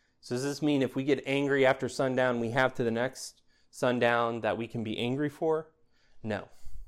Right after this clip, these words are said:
Right? Paul's not giving us a literal time frame. He's giving us, uh, a metaphorical time frame. When should we be, be done with anger?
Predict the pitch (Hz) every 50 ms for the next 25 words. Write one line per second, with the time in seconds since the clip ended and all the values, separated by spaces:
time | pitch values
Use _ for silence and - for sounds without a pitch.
0 | - - - - - - _ _ - - - - - 123 123 120 135 127 120 117
1 | - 123 120 120 123 120 117 110 - 120 117 123 135 147 156 139 131 120 117 110
2 | 110 - - - 110 107 107 101 - - - - - - - _ _ _ _ _
3 | _ _ - _ _ _ _ _ _ - 110 - - 139 135 123 120 117 113 110
4 | 107 104 107 107 - - - - - - - - - - - - _ _ _ -
5 | 107 110 - - 123 123 123 123 123 120 120 120 - - 135 123 117 - - 107
6 | - - - 107 101 98 - - - - - _ _ _ _ _ _ _ _ _
7 | _ _ - - 139 147 156 151 - 175 147 135 139 131 120 120 117 120 127 139
8 | - - 139 139 123 127 127 123 120 117 113 117 117 117 110 104 98 92 95